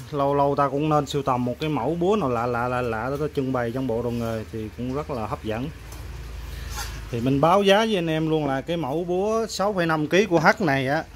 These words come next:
là giá bảy trăm ngàn cộng phí ship một cây. Xin nhắc lại là giá bảy trăm ngàn cộng phí ship một cây. Hiện tại thì mình chỉ có đúng hai cây này thôi. Anh em nào, ờ, có nhu cầu thì liên hệ Đại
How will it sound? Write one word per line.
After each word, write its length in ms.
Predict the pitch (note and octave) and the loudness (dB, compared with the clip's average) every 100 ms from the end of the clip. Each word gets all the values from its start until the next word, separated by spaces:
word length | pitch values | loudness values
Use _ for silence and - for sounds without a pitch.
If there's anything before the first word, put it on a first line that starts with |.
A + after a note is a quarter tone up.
| - - - - | -20 -20 -20 -8
là 220 | B2 C3+ | 0 2
giá 320 | C3 D#3 F#3+ A3+ | 2 6 6 4
bảy 340 | C#3+ D3 G#3+ | 2 2 4
trăm 220 | G3+ E3+ D#3+ | 4 4 4
ngàn 280 | D3 B2 A#2 | 2 0 -2
cộng 180 | B2 D3 | -2 -2
phí 160 | G3+ | -4
ship 280 | G3 A3 B3+ | -4 -4 -2
một 280 | D3+ C#3 - | 0 0 4
cây. 280 | D#3+ F3 C3 - - | 4 4 0 -10 -20
Xin 300 | - D#3+ E3 | -12 -8 -4
nhắc 180 | G3+ D3+ | -4 0
lại 240 | B2 C#3 | 0 2
là 260 | C3+ B2+ A#2+ | 2 0 0
giá 320 | C3 D#3+ G3+ | 0 2 2
bảy 320 | C#3 D3 F#3+ | 0 0 2
trăm 240 | F#3 E3 D3+ | 2 2 2
ngàn 220 | C#3 C3 | 0 0
cộng 200 | B2 C#3+ | -2 -2
phí 160 | F#3+ | -4
ship 280 | F#3+ G#3+ A#3 | -4 -6 -2
một 260 | D3 B2 - | -2 0 4
cây. 220 | E3+ D#3+ - - - - - - - - - - - | 4 4 0 -16 -20 -20 -20 -20 -20 -20 -20 -20 -12
Hiện 160 | A#2 C3 | -8 2
tại 220 | B2+ C#3+ | 4 4
thì 100 | D3 | 2
mình 160 | D3 C3+ | -2 -2
chỉ 100 | E3+ | 2
có 220 | F#3+ F#3+ | 6 6
đúng 180 | A#3 A#3 | 6 4
hai 200 | E3+ D#3+ | 4 6
cây 200 | D#3+ D#3 | 4 4
này 140 | C#3 | 2
thôi. 240 | C3+ D#3+ C#3 - - | 4 4 2 -6 -10
Anh 180 | C3+ D3 | -6 -2
em 240 | D3+ D3+ | 0 2
nào, 320 | C3 C3 B2+ | 2 2 0
ờ, 100 | C3+ | -2
có 100 | D3+ | -2
nhu 140 | F3 D#3 | -4 0
cầu 280 | C3 B2 A#2 | 2 2 0
thì 100 | B2 | -2
liên 220 | D3 C#3 | -2 0
hệ 180 | B2 A#2+ | 0 4
Đại 300 | A2 C3 | 4 4